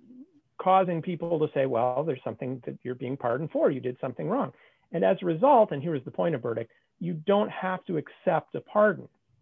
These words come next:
in certain circumstances. And so it was just dicta on, uh, about practical perception,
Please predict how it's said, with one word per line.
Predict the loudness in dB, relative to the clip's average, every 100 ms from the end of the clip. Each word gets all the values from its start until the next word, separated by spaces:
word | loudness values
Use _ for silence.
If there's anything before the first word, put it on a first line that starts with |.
| _ -8
in | -2
certain | -2 -2 -4
circumstances. | -4 -4 -10 -14 -16 -16 -20 -20 _ _ _ _ _ -4
And | -4 0
so | 0
it | 2
was | 0 0 -2
just | -6 -4
dicta | -4 -4 -2 0 0 0
on, | -2 -2 -2
uh, | -2
about | 0 0 2 2 2 -2 _ _
practical | -2 -2 -2 -6 -6
perception, | -6 -8 -6 0 0 0 -6 -4 -6